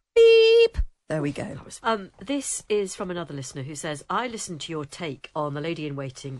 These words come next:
Speaker 2: who asked Ngozi Fulani where she was really from, and it made me reflect on my own experiences as a Jewish woman. Now, I'm not a religious person,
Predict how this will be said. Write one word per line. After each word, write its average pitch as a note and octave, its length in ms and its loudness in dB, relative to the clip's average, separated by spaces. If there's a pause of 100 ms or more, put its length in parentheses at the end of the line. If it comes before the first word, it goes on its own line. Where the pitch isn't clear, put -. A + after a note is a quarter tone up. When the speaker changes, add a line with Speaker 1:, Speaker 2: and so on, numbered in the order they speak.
(120)
Speaker 2:
who C#3+ 300 -8
asked C3+ 380 -8
Ngozi C#3 580 -10
Fulani B2+ 400 -10
where B2 160 -12
she - 140 -12
was C3 100 -12
really B2+ 140 -8
from, A3 280 0 (440)
and G#3 140 0
it G3+ 60 0
made A3 200 0
me B3+ 160 0
reflect C#3+ 460 -6
on D#3 100 -10
my F3 240 -6
own G3 80 -4
experiences C3+ 720 -10
as C3+ 240 -10
a C#3+ 60 -12
Jewish A#3+ 420 -4
woman. B2 280 -12 (420)
Now, G#3+ 80 2
I'm A3 120 0
not D4 180 -4
a - 40 -4
religious E3+ 440 -4
person, B2+ 600 -12